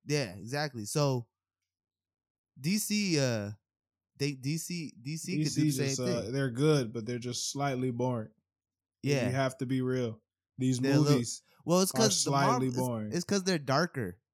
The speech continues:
Speaker 1: They're more, they're dark, they're darker, more, uh,
Speaker 2: You can make
Speaker 1: like,
Speaker 2: them dark
Speaker 1: depressing movies.
Speaker 2: and not as boring as they
Speaker 1: Well,
Speaker 2: are.
Speaker 1: for,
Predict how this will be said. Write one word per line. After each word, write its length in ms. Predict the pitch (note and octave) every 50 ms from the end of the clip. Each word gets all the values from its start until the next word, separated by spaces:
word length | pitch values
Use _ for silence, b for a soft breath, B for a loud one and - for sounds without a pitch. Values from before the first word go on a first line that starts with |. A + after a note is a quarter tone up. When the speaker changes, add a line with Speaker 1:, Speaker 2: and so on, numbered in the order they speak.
| _ _ -
Speaker 1:
They're 120 | C3 C3+
more, 380 | C3+ C#3 D3 D3+ D3 C#3+ C#3 B2+
they're 180 | A#2+ B2+ B2+ B2
dark, 280 | A2+ C3 C#3 D3 - -
they're 140 | B2+ C3 C3
darker, 560 | B2 A2+ B2 C3+ D3 D3 - C#3+ C3 B2 A#2+
more, 340 | A2+ A#2 B2 B2+ B2+ B2 A#2+
uh, 300 | A#2 A2+ G#2+ G#2 G2+ G2+ G2 - _ _ _ _ _ _ _ _ _
Speaker 2:
You 120 | - B2 C#3
can 160 | - D3 B2
make 160 | B2+ B2+ B2+ A#2
Speaker 1:
like, 80 | A#2+
Speaker 2:
them 160 | A#2+ A2+ A2
dark 240 | G#2 A2+ A2+ B2 C3
Speaker 1:
depressing 760 | C3+ B2 - _ - - - D#3 D3+ - - D3+ C#3+ C3 B2+
movies. 340 | B2+ C3+ C#3+ D3 C3 G#2+ G2+ A2 A2+ A2+
Speaker 2:
and 160 | A2 G#2+ G#2 G#2
not 360 | G#2+ A2 A2 A2 A2 A2 - _ _ _ _ _ _ _ _ _ _
as 200 | - G#2 G#2 G#2 G2
boring 540 | G2 G#2 G#2 G#2 G#2 G2+ G2 F#2+ F#2 F2+ F#2 _ _ _ _ _ _ _ _ _ _ _ _ _ _ -
as 180 | G2 F#2+ F#2 F#2
they 140 | G2+ F#2+
Speaker 1:
Well, 160 | E3+ F3+ F3+ E3
Speaker 2:
are. 60 | -
Speaker 1:
for, 200 | - D#3 C#3+